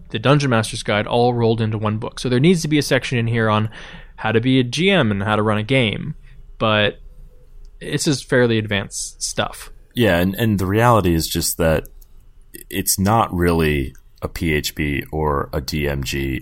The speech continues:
Speaker 2: or a Monster Manual. It's,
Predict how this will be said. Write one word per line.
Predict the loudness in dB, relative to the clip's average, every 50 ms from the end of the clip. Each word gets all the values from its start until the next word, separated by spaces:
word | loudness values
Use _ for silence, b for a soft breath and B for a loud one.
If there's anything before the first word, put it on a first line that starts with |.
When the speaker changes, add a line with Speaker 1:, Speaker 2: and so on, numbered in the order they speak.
| -6 -6
Speaker 2:
or | -4 -2 -2 -2 -2
a | -4 -4
Monster | -4 -4 -4 -4 -4 -6 -6
Manual. | -6 -6 -6 -6 -4 -4 -6 -6 -8 -12 B B B B B B B B -20 -20 _ -20 -20 _ -6 -4
It's, | -4 -2 0 -2 -2 -2